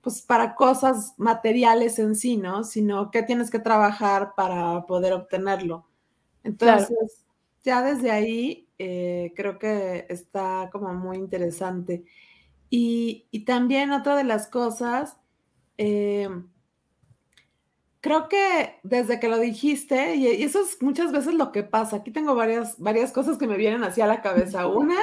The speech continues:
Speaker 1: es, eh, desde que dijiste lo de, lo del eclipse, le-, que se ha estado hablando, de qué es lo que vamos a hacer y demás, como que el simple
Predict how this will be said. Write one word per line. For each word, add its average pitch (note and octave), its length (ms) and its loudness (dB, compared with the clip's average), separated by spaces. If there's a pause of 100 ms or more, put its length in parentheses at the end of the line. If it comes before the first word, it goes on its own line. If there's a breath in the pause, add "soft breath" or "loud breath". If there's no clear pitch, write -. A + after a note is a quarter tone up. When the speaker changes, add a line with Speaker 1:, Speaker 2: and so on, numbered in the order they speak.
(440 loud breath)
Speaker 1:
es, B3+ 500 0
eh, G#3+ 200 2
desde C4+ 340 2
que C#4 140 4
dijiste E4 320 2 (100)
lo D#4+ 80 2
de, G#3+ 640 0
lo G3+ 180 -2
del F#3 960 -6
eclipse, A#3+ 1040 0
le-, A3 240 -2
que A3+ 120 -6
se A#3+ 100 -2
ha A#3+ 40 0
estado A#3+ 260 0
hablando, A3 960 2 (340 soft breath)
de A3+ 340 2
qué B3 80 0
es A#3+ 80 0
lo B3+ 120 -2
que A3+ 180 0
vamos A3 380 0
a G#3+ 60 -2
hacer A3+ 440 -2
y A#3 60 -2
demás, G#3+ 460 0
como A#3 320 -4
que A#3 280 0 (1040 soft breath)
el C4 160 0
simple F#4 260 0